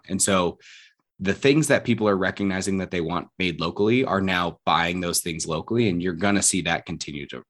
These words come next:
to respond. This supply chain shortage is nothing more than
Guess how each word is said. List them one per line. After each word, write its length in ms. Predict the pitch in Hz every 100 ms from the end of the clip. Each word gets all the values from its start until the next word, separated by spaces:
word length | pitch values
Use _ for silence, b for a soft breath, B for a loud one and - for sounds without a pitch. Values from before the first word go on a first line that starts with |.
| -
to 80 | 69
respond. 480 | 62 80 62 - - _ B B B B
This 220 | - 156 -
supply 400 | 170 - 85 85
chain 220 | - 104
shortage 580 | - 127 143 156 - -
is 180 | 110 107
nothing 500 | 98 98 107 123 101
more 540 | 90 82 87 110 120 b b _
than 480 | - 95 92 90 85